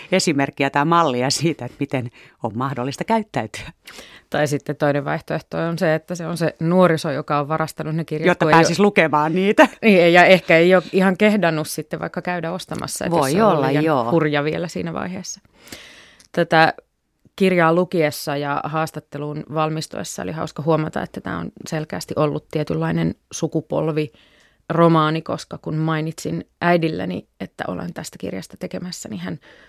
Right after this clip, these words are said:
Speaker 2: kovasti henkäisi ja sanoi, että "Ah, Tytti Parras, että minun nuoruuteni kirjailija", josta joku kuuli, että se on selvästi ollut jollain tavalla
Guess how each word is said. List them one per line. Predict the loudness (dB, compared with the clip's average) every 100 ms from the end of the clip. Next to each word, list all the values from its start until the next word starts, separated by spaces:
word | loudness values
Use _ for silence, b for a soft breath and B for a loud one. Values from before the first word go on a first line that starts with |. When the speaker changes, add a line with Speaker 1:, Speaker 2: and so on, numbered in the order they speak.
| b
Speaker 2:
kovasti | -4 -4 -4 -8 -10 -10 -4 2
henkäisi | 4 4 -2 -4 -6
ja | -8
sanoi, | -8 -8 -10
että | -6 -2
"Ah, | -2 -4 -10 2
Tytti | 2 4 0
Parras, | 2 0 -2 -4
että | -4 -4 2
minun | 6 8 8 6
nuoruuteni | 8 6 4 0 0 -2 0
kirjailija", | 0 0 0 -2 -2 -4
josta | -4 -4
joku | -4 -4
kuuli, | -2 -2 0 0
että | -2 -8
se | -8
on | -6
selvästi | -6 -6 -8 -6
ollut | -6 -6
jollain | -8 -8 -10
tavalla | -12 -12 -12